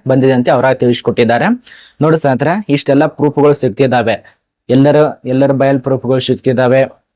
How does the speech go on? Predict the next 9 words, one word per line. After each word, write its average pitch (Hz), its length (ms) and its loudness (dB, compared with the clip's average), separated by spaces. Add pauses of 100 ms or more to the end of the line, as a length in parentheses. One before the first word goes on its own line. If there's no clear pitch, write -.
(120)
ಲಿಖಿತದಲ್ಲಿ 131 800 0
ದಾಖಲಾತಿ 123 500 0
ಪ್ರೂಫ್‌ಗಳು 120 420 -2
ಇದ್ದಾವೆ. 120 320 0
ಅದ 123 240 -4
ನಂತರ 127 300 -2 (560)
ಅಲ್ಲಿರುವಂತ, 135 580 2
ಹ್ಮ್, 131 680 -2
ಧರ್ಮಸ್ಥಳದ 131 840 0